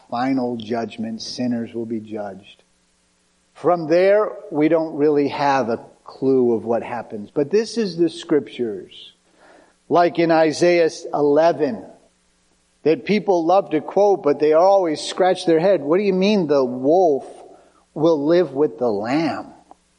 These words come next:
And the leopard will lie down with the young goat, and the calf and the young lion will, will literally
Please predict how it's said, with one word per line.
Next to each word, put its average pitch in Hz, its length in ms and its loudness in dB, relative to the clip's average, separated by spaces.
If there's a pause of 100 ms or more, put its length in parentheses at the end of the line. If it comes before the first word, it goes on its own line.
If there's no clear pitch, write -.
(400)
And 175 200 0
the 147 80 2
leopard 151 500 2
will 139 200 2
lie 151 260 4
down 156 320 2
with 139 160 0
the 135 100 0
young 147 320 0
goat, 156 320 2
and 117 100 0
the 113 80 -6
calf 160 400 0 (460)
and 160 160 2
the 156 40 2
young 165 240 2
lion 156 600 2 (280)
will, 156 440 2
will 151 600 0
literally 143 720 2